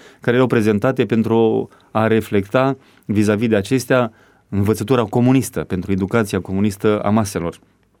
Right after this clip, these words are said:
Mi-a luat un interviu, au fost prezentat și la televiziune. Cum e posibil ca un profesor să creadă în asemenea lucruri,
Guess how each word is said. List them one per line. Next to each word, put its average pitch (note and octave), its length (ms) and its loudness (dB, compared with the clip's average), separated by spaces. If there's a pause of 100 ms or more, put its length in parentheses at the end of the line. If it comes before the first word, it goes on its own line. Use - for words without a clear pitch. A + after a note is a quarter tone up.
(460)
Mi-a F#2+ 120 0
luat F#2+ 140 0
un F#2+ 180 -2
interviu, G#2 540 0
au F#2 100 2
fost F2+ 220 -6
prezentat F#2+ 460 -2
și - 100 -12
la F#2 80 0
televiziune. G2+ 720 -2 (600)
Cum C#3+ 140 2
e C#3+ 60 4
posibil B2+ 460 2
ca A#2 80 2
un G#2+ 120 0
profesor C#3+ 640 0 (200)
să - 200 -4
creadă A#2+ 720 2
în A2 140 0
asemenea G#2+ 720 2
lucruri, G2+ 520 -2